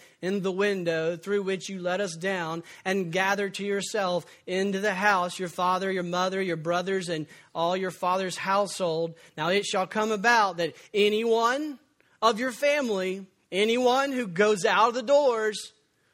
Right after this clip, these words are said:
who doesn't display their own faith, any one of them is not gonna be saved based on your faith.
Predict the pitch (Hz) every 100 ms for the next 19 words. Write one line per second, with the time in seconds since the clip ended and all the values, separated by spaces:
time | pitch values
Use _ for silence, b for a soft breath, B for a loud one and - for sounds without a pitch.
0 | _ - 214 175 233 220 254 254 b b
1 | b b 175 220 - 262 254 247 233 254
2 | 294 285 - 302 269 240 240 202 _ _
3 | _ _ _ _ _ _ _ _ _ 180
4 | 233 277 269 294 302 233 233 226 226 196
5 | 240 254 269 - 320 294 269 294 285 285
6 | 269 311 247 269 254 247 202